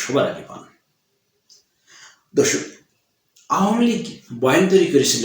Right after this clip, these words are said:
একাত্তর সালে। সেই একাত্তরটাকে নিয়েই আমাদের দেশের সব মানুষকে ভাগ করেছিল। ভাগ করার কারণে এদেশের যে পঞ্চান্ন বছরে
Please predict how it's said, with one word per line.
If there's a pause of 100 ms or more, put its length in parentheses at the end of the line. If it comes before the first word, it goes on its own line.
(340)
একাত্তর
সালে। (680)
সেই (180)
একাত্তরটাকে (140)
নিয়েই (240)
আমাদের (140)
দেশের (1500)
সব (140)
মানুষকে (500)
ভাগ (100)
করেছিল। (3000)
ভাগ (120)
করার
কারণে (240)
এদেশের (120)
যে (200)
পঞ্চান্ন (140)
বছরে